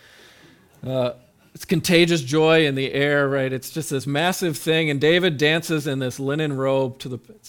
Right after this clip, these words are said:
I think the, the ancient equivalent of his skivvies, right? To the point where it's inappropriate, and his wife is completely embarrassed. And she says, "How dare you, someone who is so great, so mighty,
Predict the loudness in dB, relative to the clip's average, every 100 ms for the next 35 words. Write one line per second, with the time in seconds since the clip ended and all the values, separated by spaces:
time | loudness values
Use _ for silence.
0 | -20 -20 -18 -10 -12 -6 -4 -2 -4 -6
1 | -10 -6 -6 -4 -8 -4 -6 -4 -6 -8
2 | -10 -4 -4 -2 -4 -6 -18 _ _ _
3 | -20 _ _ -10 -10 _ -6 -6 0 2
4 | 6 6 6 2 0 0 2 2 4 2
5 | 0 0 -4 -4 -2 -2 -4 -10 -12 -10
6 | -8 -8 -6 -6 -6 -6 -6 -6 -6 -12
7 | -20 -20 _ _ _ _ _ _ _ _
8 | _ _ _ -16 -12 -6 -6 -4 -4 0
9 | 4 6 6 4 4 4 4 0 -4 -4
10 | -2 -2 -4 -4 -6 -8 -4 0 0 0
11 | 0 0 -2 -4 -10 -6 -4 -2 -2 -2
12 | -4 -6 -8